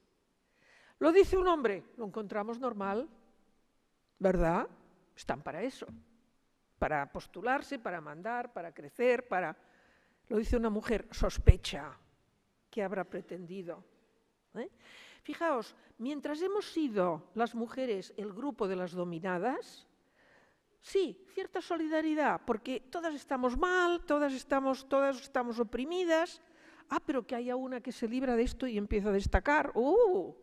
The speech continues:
¿Qué es esto? ¿Dónde va? ¿Eh? Entonces,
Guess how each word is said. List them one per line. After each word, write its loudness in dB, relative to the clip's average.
¿Qué -4
es -8
esto? -8
¿Dónde 2
va? -2
¿Eh? -8
Entonces, -4